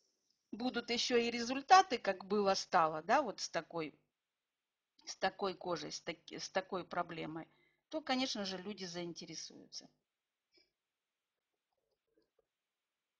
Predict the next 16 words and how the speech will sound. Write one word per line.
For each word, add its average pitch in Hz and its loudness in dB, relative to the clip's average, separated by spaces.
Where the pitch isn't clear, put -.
Ну, 311 4
или 262 0
вот - -2
ещё 220 0
шаблон, 240 4
но 208 -4
он 214 -2
такой 202 0
маленький-маленький. 196 2
<laughs> - -10
Мы 233 0
те, 330 2
кто 269 2
и 247 -4
основное 196 0
отличие. 175 -6